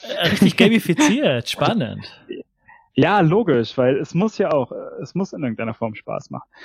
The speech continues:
Speaker 2: Und diese Community, das ist ja, ich wurde am Anfang gefragt von meinem, äh, von meinem Business Angel, so,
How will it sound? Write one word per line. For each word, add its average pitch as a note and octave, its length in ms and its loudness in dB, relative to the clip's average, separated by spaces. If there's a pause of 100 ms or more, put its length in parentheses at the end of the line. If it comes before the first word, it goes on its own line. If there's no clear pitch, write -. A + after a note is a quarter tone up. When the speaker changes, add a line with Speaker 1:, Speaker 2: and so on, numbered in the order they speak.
(120)
Speaker 2:
Und C#3+ 160 -2
diese F#3 180 2
Community, G3 540 0
das E3 160 2
ist F#3 160 -2
ja, E3 240 0 (180)
ich F3 140 -8
wurde F#3 140 2
am D#3+ 60 -4
Anfang F3+ 300 0
gefragt D#3+ 460 0
von C#3 100 -2
meinem, C3 320 0
äh, A#2+ 260 -2 (460)
von C3+ 140 -4
meinem B2 160 2
Business F3 320 2
Angel, B2+ 300 0
so, B2+ 180 2